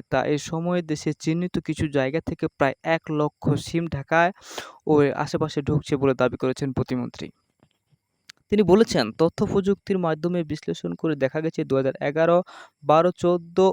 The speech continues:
ও পনেরো সালে বিএনপি, জামায়াত শিবির ও ছাত্রদল সন্ত্রাসীরা কর্মকাণ্ড পরিচালনা করেছিলেন। ওই সময় গাইবান্ধা, গোবিন্দগঞ্জ, রংপুর, মিঠাপুকুর ও নীলফামারী, চাঁপাইনবাবগঞ্জ ও সাতক্ষীরা বিশটি স্প্রেডে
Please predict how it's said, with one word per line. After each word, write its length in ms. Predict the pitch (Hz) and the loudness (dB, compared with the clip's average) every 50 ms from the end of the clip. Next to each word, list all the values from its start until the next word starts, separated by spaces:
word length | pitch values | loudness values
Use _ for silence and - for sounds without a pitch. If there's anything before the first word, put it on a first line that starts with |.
| - | 2
ও 100 | - 160 151 135 131 - | 0 0 0 0 0 0
পনেরো 360 | - 165 180 196 214 226 240 233 | 2 2 4 4 2 2 -2 -2
সালে 300 | - - - 190 185 180 175 151 151 | -2 -4 -4 -2 0 0 -2 -2 -2
বিএনপি, 300 | 170 170 175 180 - 170 | -2 -2 -2 -2 -4 -4
জামায়াত 380 | 156 - 147 147 151 147 143 - | -2 -2 -2 -2 -2 -2 -4 -6
শিবির 340 | - - 165 175 165 185 - - | -4 -2 -2 0 0 0 0 0
ও 80 | 156 151 139 | -2 -4 -4
ছাত্রদল 500 | - - - - - 185 185 180 185 170 - | -4 -8 -16 -8 -4 0 2 4 2 2 2
সন্ত্রাসীরা 420 | - 156 151 160 156 - 156 151 147 - - - - - - - - - _ _ | -2 -2 0 0 0 2 2 2 2 0 -2 -12 -20 -20 -20 -20 -20 -20 _ _
কর্মকাণ্ড 600 | - 165 165 165 170 180 170 - 175 170 170 170 165 156 - | 2 4 4 4 4 2 2 2 2 2 2 2 2 0 2
পরিচালনা 500 | - 151 151 156 - 170 165 170 165 156 143 - | 2 2 2 4 4 2 2 2 0 -4 -4 -6
করেছিলেন। 380 | 127 - - - - - - - _ _ _ _ _ _ _ _ _ _ _ _ _ _ _ _ _ - - - - - - | -6 -8 -8 -12 -20 -20 -20 -20 _ _ _ _ _ _ _ _ _ _ _ _ _ _ _ _ _ -20 -20 -20 -8 0 2
ওই 100 | 165 175 | 2 4
সময় 320 | - 208 208 208 214 208 175 160 | 6 6 6 8 6 6 6 4
গাইবান্ধা, 520 | 160 160 170 165 180 190 190 190 180 190 190 180 160 156 | 4 4 4 4 4 2 2 2 2 2 2 2 2 2
গোবিন্দগঞ্জ, 720 | 156 147 156 165 165 165 165 170 165 165 175 170 170 165 - 147 139 | 0 2 0 -2 -2 -2 -2 -2 0 2 0 0 0 0 -2 0 0
রংপুর, 420 | 143 147 151 156 - - - 156 156 156 151 | 2 2 0 -2 -6 -6 -4 -4 -4 -4 -6
মিঠাপুকুর 680 | 147 143 143 139 - 156 151 151 151 156 - 160 160 - - | -6 -6 -6 -6 -8 -8 -8 -8 -8 -6 -4 -4 -4 -4 -4
ও 80 | 156 151 147 143 | -2 -2 0 -2
নীলফামারী, 520 | 147 147 147 165 160 160 160 160 160 156 156 - _ - | -2 -2 0 0 0 0 0 -2 -4 -6 -10 -12 _ -6
চাঁপাইনবাবগঞ্জ 1120 | - 143 151 151 - - 165 170 165 160 160 160 165 165 160 160 160 - - 165 160 165 - - - _ - | -4 -2 -2 -2 -2 -2 -2 -2 -2 -4 -4 -4 -4 -4 -6 -8 -6 -4 -2 -2 -2 -4 -8 -14 -12 _ 2
ও 80 | 160 147 135 123 123 - - | 4 4 4 4 0 -6 -10
সাতক্ষীরা 500 | - - 170 180 - - - 175 180 151 143 - | -12 -10 -10 -10 -8 -6 0 2 2 2 2 0
বিশটি 400 | 185 196 - - - - - 208 175 170 | -4 -4 -4 -6 -8 -6 -6 -4 -4 -4
স্প্রেডে 480 | - - - - 185 180 160 147 147 | -6 -6 0 2 2 2 4 4 2